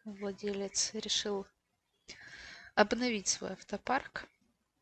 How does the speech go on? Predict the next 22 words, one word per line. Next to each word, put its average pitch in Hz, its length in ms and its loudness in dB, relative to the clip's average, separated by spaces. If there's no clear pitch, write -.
А 208 220 -2
что - 340 -4
по - 140 -6
ней, 220 480 -4
а, 101 360 -6
по - 120 -4
цене? 190 480 -4
По - 140 -14
цене 302 380 -2
она 262 300 -4
будет 247 380 -4
очень 208 380 -4
интересной 214 840 -4
в, 196 80 -12
в - 380 -20
популярном 196 720 0
ценовом 196 500 -4
сегменте 208 680 -4
до 190 180 -6
пятнадцати 196 600 -4
тысяч - 460 -4
долларов. 226 440 2